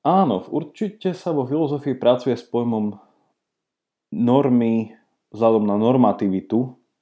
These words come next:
čiže vlastne to spadá pod, eh, pod morálnu filozofiu, čiže ideme tam vlastne do niečoho, zasa sa vraciame, že čo je to,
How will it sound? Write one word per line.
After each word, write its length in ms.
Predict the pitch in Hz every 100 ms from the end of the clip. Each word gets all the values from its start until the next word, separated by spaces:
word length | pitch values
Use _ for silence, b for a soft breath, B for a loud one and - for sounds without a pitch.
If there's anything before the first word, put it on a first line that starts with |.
| _ 101
čiže 240 | 92 95
vlastne 560 | 98 98 - 101 95 b b b _ _ _
to 160 | - 107
spadá 480 | - - 107 104 101
pod, 320 | 101 101 95
eh, 320 | 98 98 95 B B B B B -
pod 160 | 98
morálnu 400 | 110 135 139 131
filozofiu, 720 | - 104 92 87 101 110 127 - _ _ _ _ _ _ _ _
čiže 160 | - -
ideme 320 | 107 110 101
tam 320 | 104 98 95
vlastne 320 | 95 98 101
do 80 | 104
niečoho, 320 | 104 95 98
zasa 240 | 101 98 98
sa 100 | 92
vraciame, 480 | 95 92 107 92 92
že 240 | 95 90 90 _ _ _ _ _
čo 160 | - 113
je 80 | 107
to, 400 | 107 98 98